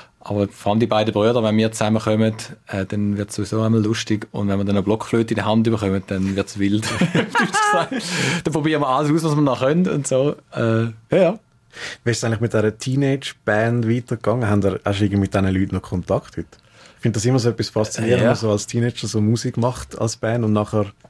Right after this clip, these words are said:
Speaker 1: Ja, auf anderen Level teilweise. Also... Ähm, der eine, der hat jetzt mittlerweile ein, ein, so ein Designbüro und hat mir jetzt Logos gemacht. Äh, ja.
Speaker 2: Ja, cool.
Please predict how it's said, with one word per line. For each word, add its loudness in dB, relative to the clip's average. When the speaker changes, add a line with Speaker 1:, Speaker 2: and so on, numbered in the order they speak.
Speaker 1:
Ja, 2
auf 0
anderen 2
Level 2
teilweise. 0
Also... 2
Ähm, 2
der -4
eine, 2
der 0
hat 0
jetzt -2
mittlerweile 2
ein, 0
ein, -12
so -8
ein -2
Designbüro 2
und 0
hat 0
mir 0
jetzt -6
Logos 0
gemacht. -2
Äh, 0
ja. -4
Speaker 2:
Ja, 0
cool. -6